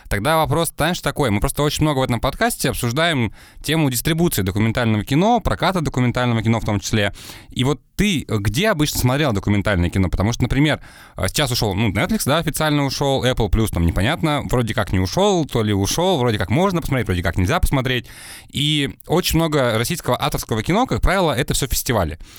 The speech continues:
А кино, которое выходит на YouTube, это такое, ну, больше платформенное, да, какое-то кино. И вот где ты сейчас смотришь или где смотрел?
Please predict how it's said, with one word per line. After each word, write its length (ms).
А 140
кино, 240
которое 320
выходит 320
на 100
YouTube, 360
это 260
такое, 400
ну, 140
больше 300
платформенное, 600
да, 140
какое-то 280
кино. 320
И 80
вот 100
где 200
ты 160
сейчас 400
смотришь 520
или 140
где 140
смотрел? 520